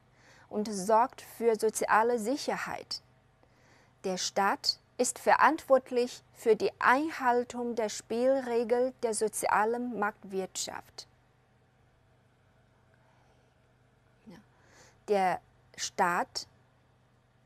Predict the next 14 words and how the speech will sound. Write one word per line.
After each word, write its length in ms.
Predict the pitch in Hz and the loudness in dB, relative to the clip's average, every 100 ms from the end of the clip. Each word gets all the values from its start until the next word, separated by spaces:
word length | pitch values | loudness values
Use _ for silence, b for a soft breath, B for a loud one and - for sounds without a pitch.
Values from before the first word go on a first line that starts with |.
| _ _ _ _ _ | _ _ _ _ _
greift 580 | - 208 208 214 - - _ | 0 2 2 0 -14 -18 _
in 220 | 214 202 | -2 0
der 200 | 202 190 | 0 0
sozialen 640 | 190 - - 202 226 240 | -4 -4 0 2 2 0
Marktwirtschaft 1120 | 208 - 175 185 214 214 - 240 247 - - b b b b - | -2 -4 -10 -4 -4 -4 0 0 0 -6 -18 b b b b -2
aktiv 680 | 254 - - - 247 240 - | -2 -4 -10 -6 -4 -6 -4
in 160 | 226 | -4
die 220 | 196 185 170 | -4 -6 0
Wirtschaft 580 | 196 - 196 175 - - | 0 0 -6 -6 -12 -16
ein. 520 | - 175 160 - 196 _ _ _ _ _ _ _ _ _ _ _ _ _ _ _ _ _ _ _ _ _ _ _ - | -12 -10 -12 -14 -18 _ _ _ _ _ _ _ _ _ _ _ _ _ _ _ _ _ _ _ _ _ _ _ -8
Der 140 | 196 | -6
Staat 520 | - - 185 208 - - | -6 0 0 0 -8 -10
betreibt 640 | 214 - - - 208 - - | -10 -10 -12 -2 -2 -2 -10
Wettbewerbspolitik. 1700 | 185 214 254 - 208 190 185 - - - 196 196 - 240 277 - | 2 2 2 -4 -4 -4 -6 -6 -10 -8 -6 -4 -6 -10 -10 -12